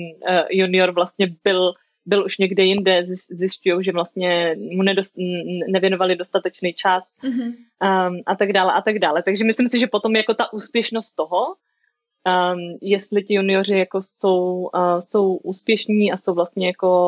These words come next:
Speaker 1: eh, onboardovaní dobře, tak to je potom ještě jiná otázka.
Speaker 2: Jasně. A tak se posuneme dál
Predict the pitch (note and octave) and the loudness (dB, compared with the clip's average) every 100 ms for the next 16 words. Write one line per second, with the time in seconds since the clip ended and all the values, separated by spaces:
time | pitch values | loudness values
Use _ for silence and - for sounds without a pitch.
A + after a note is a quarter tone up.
0 | F3 F3 E3+ F#3 F3 E3+ - F#3+ F#3+ G#3 | 2 0 -4 -6 -6 -8 -4 0 2 2
1 | G3+ G3+ G3 F#3+ F3+ F#3+ F#3 E3+ _ _ | 2 0 2 2 0 0 0 0 _ _
2 | _ _ G3 G3 - - G3 G3 G3+ F#3+ | _ _ -6 -6 -8 -2 0 0 0 -2
3 | F#3 F#3+ D3 - C#3+ - - - - D#3+ | 0 -2 -2 -6 -8 -12 -12 -16 -18 -18
4 | _ _ _ _ - A3 G3+ G3+ F3 F#3 | _ _ _ _ -8 -4 -4 -6 -10 -14
5 | - _ _ - - _ - A#3 D#4+ D#4+ | -16 _ _ -20 -20 _ -2 2 2 0
6 | C4 E4+ D#4 D4+ D#4 D#4+ E4 E4 F#3 F#3+ | -2 -2 -2 -2 0 0 0 -2 0 0
7 | - - | 0 -6